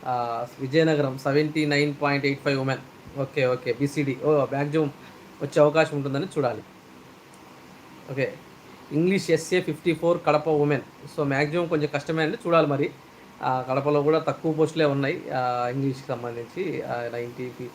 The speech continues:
సెవెంటీ ఉన్నాయి కాబట్టి కొంచెం తక్కువే. ఆ, so, ఆ, చూడాలి మరి.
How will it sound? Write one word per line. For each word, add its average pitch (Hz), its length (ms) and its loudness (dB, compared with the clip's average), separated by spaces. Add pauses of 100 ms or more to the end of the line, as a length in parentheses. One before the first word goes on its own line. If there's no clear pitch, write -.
(420)
సెవెంటీ 131 320 0
ఉన్నాయి 127 200 -2
కాబట్టి 147 200 -2
కొంచెం 151 200 -2
తక్కువే. 151 340 2 (100)
ఆ, 127 120 -2 (100)
so, 139 200 4 (560)
ఆ, 120 320 -2 (260)
చూడాలి 131 240 4
మరి. 113 160 -10